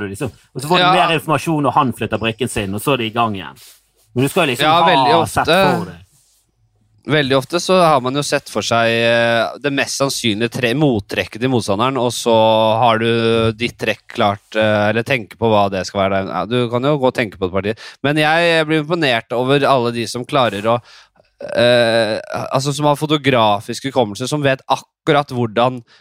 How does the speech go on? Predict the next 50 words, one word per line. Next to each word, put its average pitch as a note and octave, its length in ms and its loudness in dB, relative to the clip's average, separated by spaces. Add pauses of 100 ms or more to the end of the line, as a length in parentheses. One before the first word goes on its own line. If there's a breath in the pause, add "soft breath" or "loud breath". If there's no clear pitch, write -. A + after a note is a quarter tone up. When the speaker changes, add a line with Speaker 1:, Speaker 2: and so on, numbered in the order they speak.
(120)
Speaker 2:
eh, B2 220 2
partiet B2+ 500 -4
står, C#3 400 0 (640 soft breath)
som C3 180 -4
kan D3 180 0
bare C#3 180 2
ha B2+ 600 2
spillet A2+ 500 -4
i C3+ 100 0
hodet, C#3 480 0
og C#3+ 140 -4
gå B2 80 2
og C#3+ 100 0
spille G2+ 560 -4
det B2+ 160 0 (160)
uten D3+ 260 -6
å D#3+ 60 -4
se C3 160 0
på - 120 -4
det. B3+ 120 -4 (920 soft breath)
Speaker 1:
Ja, B2 240 0
ja. C#3+ 40 2
Speaker 2:
Og E3 60 0
se E3+ 160 0
f-, - 240 -2
og, D#3+ 240 2
og D3+ 220 2
fram D3 380 -2
og C#3 120 0
tilbake, C3+ 560 0
og D#3 60 -4
de D#3 100 0
har D#3+ 80 -6
full A#3 320 -2
kontroll A3 420 0
på - 140 -2
hva, E3 300 4 (420)
hva D3+ 160 2
som D3 140 -4
har D3 80 -2
skjedd C3 100 -2
der, - 140 -6 (100)
og D3 140 2
hva C3+ 100 2
som, C#3 100 -10 (400)
og C3 140 0
hvordan B2+ 160 2
det C#3 80 -6
ligger C3 220 -4
an. - 60 -20